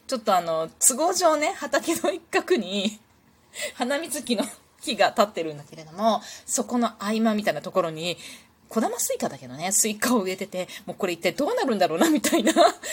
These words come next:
いろんな芽が出てきてて、もう雑草だか野菜の芽だかさっぱりわからない、いろんな芽がもう大量に出てきてる、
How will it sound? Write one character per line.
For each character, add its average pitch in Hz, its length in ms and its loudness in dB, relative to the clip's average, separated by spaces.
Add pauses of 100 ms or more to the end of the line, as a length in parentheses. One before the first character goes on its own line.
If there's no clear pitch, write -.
い 294 80 -4
ろ 415 120 -2
ん 466 40 -2
な 466 80 -2 (140)
芽 370 60 6
が 277 60 6
出 208 80 -2
て 202 140 -6
き - 80 -20
て 160 100 -4
て、 190 100 -2
も 196 120 0
う - 20 -10
雑 233 180 8
草 - 160 0 (100)
だ 494 120 6
か 277 160 4
野 208 140 4
菜 285 160 0
の 302 80 0
芽 320 100 0
だ 339 80 2
か - 80 -8
さ 214 120 2
っ 214 60 -10
ぱ 427 80 -2
り 453 60 2
わ 339 140 10
か 330 100 6
ら 330 80 6
な 254 120 0
い、 220 140 0 (220)
い 262 80 0
ろ 381 100 4
ん 453 80 2
な 494 120 4
芽 480 140 6
が 302 100 2
も 214 120 2
う 214 40 -4
大 415 240 2
量 453 100 2
に 415 80 -2
出 427 120 8
て 359 100 0
き - 80 -14
て - 100 0
る、 196 420 4